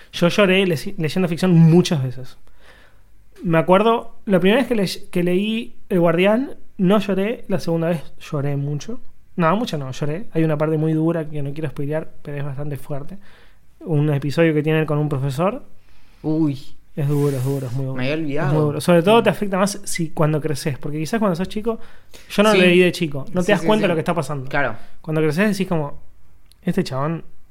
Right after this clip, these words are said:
Speaker 2: No, claro.
Speaker 1: quiere hacer", o sea, como,
Speaker 2: No, no.
Speaker 1: es medio fuerte. Ahí te pones mal, no sé si llorás como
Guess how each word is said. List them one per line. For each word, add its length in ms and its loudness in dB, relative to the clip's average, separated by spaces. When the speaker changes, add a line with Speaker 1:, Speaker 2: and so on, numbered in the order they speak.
Speaker 2:
No, 360 -12
claro. 240 -8
Speaker 1:
quiere 180 2
hacer", 320 -6
o 60 -6
sea, 100 -6
como, 220 -8
Speaker 2:
No, 180 -10
no. 100 -12
Speaker 1:
es 100 -2
medio 160 0
fuerte. 540 0
Ahí 180 4
te 100 4
pones 220 2
mal, 280 4
no 80 2
sé 120 0
si 100 0
llorás 260 0
como 400 -2